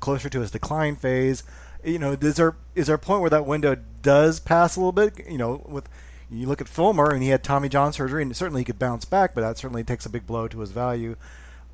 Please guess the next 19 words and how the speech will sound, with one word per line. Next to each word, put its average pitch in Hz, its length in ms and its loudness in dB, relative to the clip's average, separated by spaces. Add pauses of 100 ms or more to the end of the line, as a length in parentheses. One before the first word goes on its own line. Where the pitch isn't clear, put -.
(100)
You 151 80 -4
know, 123 100 0
I 139 140 4
always, 156 320 2 (440)
that's, 180 240 4
but 160 340 -12
my 202 180 8
big 180 180 6
concern 147 300 2
with 123 120 -4
Ma-, 135 160 0
with 143 140 -2
Merrifield 135 400 0
is, 110 60 -2
like, 110 160 -2
man, 131 240 -2 (180)
you - 80 -10
know, 117 80 -4
I, 160 200 -4